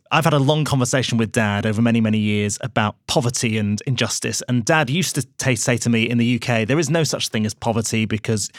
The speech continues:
people don't realise how bad it could be given his own upbringing."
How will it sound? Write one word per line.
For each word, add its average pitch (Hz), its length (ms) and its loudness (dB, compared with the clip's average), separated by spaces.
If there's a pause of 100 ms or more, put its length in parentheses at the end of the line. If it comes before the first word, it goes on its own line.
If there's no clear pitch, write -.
(180)
people 131 200 2
don't 123 200 2
realise 117 460 2
how 120 160 0
bad 107 240 0
it - 100 -8
could 110 220 -2
be 107 260 -2
given 107 260 -2
his 107 120 -2
own 104 280 0 (380)
upbringing." 101 600 -2